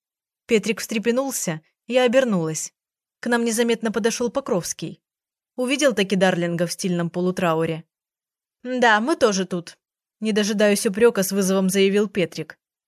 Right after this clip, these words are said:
"Между прочим, имеем право. Виктор был и нашим хорошим знакомым". "Каким там хорошим? К моменту вашего знакомства Витюша был изрядно плох, поскольку пил, не просыхая", возразила супруга Артура.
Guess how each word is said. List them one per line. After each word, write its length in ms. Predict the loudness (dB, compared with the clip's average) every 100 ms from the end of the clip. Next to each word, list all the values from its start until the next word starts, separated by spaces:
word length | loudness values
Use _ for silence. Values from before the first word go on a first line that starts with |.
| _
"Между 320 | -2 0 2
прочим, 420 | 4 4 4 2
имеем 260 | 4 2 0
право. 420 | 2 2 2 -4 -12 _ _
Виктор 380 | -4 -4 2 2
был 180 | 4 2
и 160 | 2 0
нашим 340 | 2 2 -2
хорошим 420 | -4 -4 -4 -4
знакомым". 640 | -2 -2 -2 -2 -4 -8 -12 _ _ _ _ _ _ _
"Каким 380 | -2 0 2 2
там 160 | 2 2
хорошим? 640 | 2 2 2 -2 -6 -8 _
К 80 | -6
моменту 400 | -2 0 0 2
вашего 360 | 2 2 0 0
знакомства 640 | 0 -2 -2 -2 -4 -2
Витюша 420 | -2 -4 -4 -4
был 200 | -2 0
изрядно 380 | 2 2 2 0
плох, 440 | -4 -2 -2 -4 _ _ _ _ -2
поскольку 460 | -2 2 2 2
пил, 200 | 0 0
не 120 | 0 0
просыхая", 760 | -2 -4 -4 -2 0 0 -4 _ _ _ _ _ _
возразила 540 | -4 0 2 2 4 2
супруга 440 | 0 -4 0 2
Артура. 480 | 0 -2 -6 -6